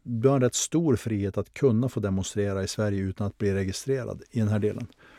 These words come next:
Eh, så tror jag också att de, de som rör sig här ser Sverige som ett, eh, vi brukar kalla det swing nation, men ett, ett land som kan påverka andra. Att, att om du vågar demonstrera här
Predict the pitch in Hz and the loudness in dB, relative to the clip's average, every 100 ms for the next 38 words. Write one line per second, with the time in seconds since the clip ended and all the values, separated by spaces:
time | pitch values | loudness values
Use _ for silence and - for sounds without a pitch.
0 | - - - - - - 117 104 104 - | -20 -18 -20 -20 -16 -4 0 0 -2 -8
1 | _ - 131 139 131 110 107 - 120 - | _ -6 0 6 8 8 4 2 0 0
2 | 127 117 131 127 113 123 120 143 160 131 | 0 0 4 4 4 4 4 4 0 -2
3 | - 135 92 104 104 107 - - 113 107 | 0 0 0 0 0 0 -2 -4 0 2
4 | 101 - 120 156 127 95 - - - 113 | 0 0 -2 0 0 0 -4 -8 -2 2
5 | 107 92 107 - - - _ _ _ - | 2 2 -2 -4 -10 -20 _ _ _ -20
6 | _ _ _ _ - 110 98 92 85 117 | _ _ _ _ -8 -6 -6 -8 -2 4
7 | 123 113 120 120 113 - 151 131 104 101 | 4 4 2 4 2 2 2 4 4 2
8 | 95 110 107 107 104 - - 113 135 131 | -2 -2 -2 -2 -4 -10 -8 -6 -2 -2
9 | 123 123 135 - - 135 127 120 - 147 | -2 -2 -2 -2 2 2 4 0 -2 0
10 | 131 113 147 165 104 - 117 131 123 131 | 2 4 2 0 -4 -4 -2 2 4 4
11 | 123 151 120 139 175 156 113 - 117 110 | 2 0 0 0 0 0 0 0 -2 0
12 | 107 107 170 - 104 | 0 -2 -4 -4 -4